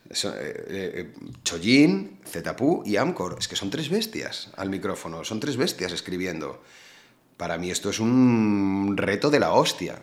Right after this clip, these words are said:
¿sabes? Y, y oye, y ahí estamos. Y fue muy gracioso porque un día hablando con ellos en una cena, todos pensaron exactamente lo mismo.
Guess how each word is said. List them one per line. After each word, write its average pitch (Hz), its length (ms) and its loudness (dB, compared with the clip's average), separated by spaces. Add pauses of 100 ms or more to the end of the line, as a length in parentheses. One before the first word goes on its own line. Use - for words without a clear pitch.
¿sabes? 107 500 0 (1700)
Y, 117 560 6 (760)
y 90 140 0
oye, 135 240 4
y - 20 2
ahí 90 140 4
estamos. 120 640 6
Y 110 760 6
fue 113 160 6
muy 120 200 10
gracioso 117 380 8
porque 95 200 6
un 104 80 10
día 117 140 12
hablando 107 280 10
con 98 120 8
ellos 107 300 8
en 95 80 4
una 92 140 4
cena, 117 440 2 (680)
todos 107 340 6
pensaron 92 520 -4
exactamente 82 540 -8
lo - 80 -16
mismo. - 320 -18